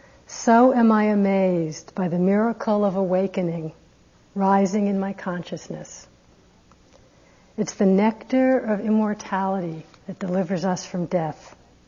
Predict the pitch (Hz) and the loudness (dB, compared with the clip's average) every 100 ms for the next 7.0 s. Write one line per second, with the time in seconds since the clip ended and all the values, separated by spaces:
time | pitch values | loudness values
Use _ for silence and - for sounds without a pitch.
0 | _ _ _ _ _ - - - - 190 | _ _ _ _ _ -20 -20 -20 -6 -4
1 | - - 233 240 254 254 240 214 214 214 | -2 2 4 4 4 2 4 0 2 0
2 | 247 - 254 220 254 - 214 208 - - | -2 -4 -4 -4 -6 -4 -4 -4 -10 -8
3 | 214 196 196 202 - 175 156 165 _ _ | -2 0 0 -4 -6 -8 -8 -12 _ _
4 | _ _ - - - 208 202 214 180 180 | _ _ -20 -20 -2 2 4 4 4 2
5 | 175 196 214 - - 202 180 - 208 180 | 2 2 2 -2 -10 -6 -6 -2 -2 -2
6 | 180 151 156 202 180 180 165 160 - - | -4 -8 -10 -8 -4 -4 -6 -12 -18 -20